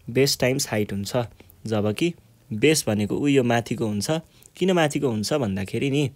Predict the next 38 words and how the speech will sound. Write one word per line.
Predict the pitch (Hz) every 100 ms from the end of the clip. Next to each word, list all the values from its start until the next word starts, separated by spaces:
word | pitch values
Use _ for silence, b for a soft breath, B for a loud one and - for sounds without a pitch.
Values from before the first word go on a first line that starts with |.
| b b b -
यो | 131
प्यारालेलोग्राम | 156 135 123 117 113 113 107
भएर | 98
यो | 104 110
नि | 123
प्यारालेलोग्राम | 131 120 113 110 110 104
हुन्छ। | 98 104
अब | 180 - _ _ _ _ _ _ - 131
हुन | 120 147
त |
तपाईँहरूले | 185 165 160 123
डाइरेक्ट | 135 143 160 - _ 117
यो | 113 135
पर्पेन्डिकुलर | - 139 139 131 117 107
है, | 127
प्यारालेलोग्राम | - 117 110 104 107 101
भन्न | 101
आएछ, | 101 -
पर्पेन्डिकुलर | - 131 127 120 - 113
भयो। | 98 101 147
अब | - _ - - - -
तपाईँहरूले | 156 160 135 135 156 - - _
अपोजिट | - 156 170 165
साइडहरू | 170 151 135
इक्वल | 139 156
हुन्छ | 113 107
भन्ने | 147 104 104
कुराले | 120 127 135
यसलाई | 135 131
फोर | 131 113
राख्दा | 110 117
पनि | 120 131
पाउनुहुन्छ, | 131 120 117 113
एउटै | 160 139 123
हो | 110
कुरा। | 101 160 180 b b b b b -
जे | 110
होस्, | 165 185